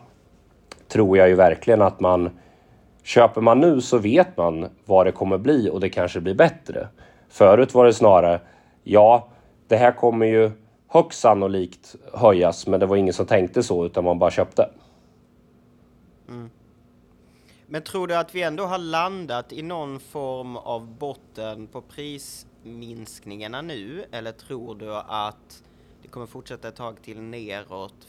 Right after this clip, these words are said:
Speaker 2: för att sen vända uppåt?
Speaker 1: Min käns-,
Speaker 2: För det måste ju alltid gå uppåt,
Speaker 1: ja.
Speaker 2: så att säga. Det måste ju alltid gå uppåt.
Speaker 1: Eh, det är det vi lever med. <clears throat> Min bedömning är väl så här,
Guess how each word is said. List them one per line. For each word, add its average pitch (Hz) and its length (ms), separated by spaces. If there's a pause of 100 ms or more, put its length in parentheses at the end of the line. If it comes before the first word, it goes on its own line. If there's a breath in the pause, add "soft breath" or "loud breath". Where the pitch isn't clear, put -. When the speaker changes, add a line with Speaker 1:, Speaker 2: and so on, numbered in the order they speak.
Speaker 2:
för 104 120
att 101 140
sen 101 240
vända 98 200
uppåt? - 360 (500 loud breath)
Speaker 1:
Min 160 260
käns-, 139 300
Speaker 2:
För 170 80
det 180 120
måste 170 380
ju 165 60
alltid 185 300
gå 165 60
uppåt, 160 240
Speaker 1:
ja. 104 180
Speaker 2:
så 101 60
att - 100
säga. 87 200
Det 127 100
måste 160 320
ju 156 60
alltid 175 240
gå 135 60
uppåt. 110 300
Speaker 1:
Eh, 110 240 (140)
det 117 120
är 113 80
det 127 200
vi 127 100
lever 127 360
med. 78 180 (840 soft breath)
<clears throat> - 1000
Min 156 240
bedömning 110 480
är 101 140
väl 95 120
så - 120
här, 110 300